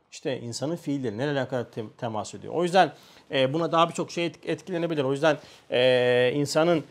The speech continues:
ne kadar cami ve fiillerinin tesirleri nereye gittiğini mutlaka unutmayalım, hatırımıza tutalım. E, mesela bir misal daha, son bir misal daha verelim. Hacer-ül Esved siyahtır. Niye?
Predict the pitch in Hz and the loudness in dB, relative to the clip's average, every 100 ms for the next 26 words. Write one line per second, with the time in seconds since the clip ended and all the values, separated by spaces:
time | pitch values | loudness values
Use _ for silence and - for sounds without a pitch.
0 | _ 143 175 165 160 131 143 147 180 160 | _ 2 6 8 8 8 6 6 4 2
1 | 139 147 151 151 160 180 135 110 - 147 | 2 0 0 2 0 0 -2 -6 -6 2
2 | 147 151 170 147 123 151 175 160 131 135 | 2 2 -2 0 2 4 6 4 2 -6
3 | 139 143 175 160 175 143 143 170 196 196 | -6 -4 -2 -4 0 -2 2 4 4 0
4 | - _ _ - 131 139 135 135 120 104 | -12 _ _ -10 -4 -4 -2 0 0 -2
5 | - 123 123 143 - 139 180 190 - _ | -4 -2 2 0 4 4 4 0 -14 _
6 | _ - 120 120 117 117 117 117 120 117 | _ -2 2 4 4 4 4 4 2 2
7 | 120 123 139 143 156 156 220 175 156 135 | 0 -2 -6 0 0 4 2 4 4 6
8 | 131 117 - 131 120 113 123 117 110 107 | 6 4 0 -4 -2 -6 -4 -2 -2 -4
9 | 107 180 208 _ _ _ - 170 208 202 | -2 -4 -6 _ _ _ 2 4 6 2
10 | 175 214 - 196 180 139 101 - _ _ | 2 0 0 0 0 0 -10 -12 _ _
11 | _ _ _ _ _ _ _ _ _ _ | _ _ _ _ _ _ _ _ _ _
12 | 147 214 185 | 0 4 4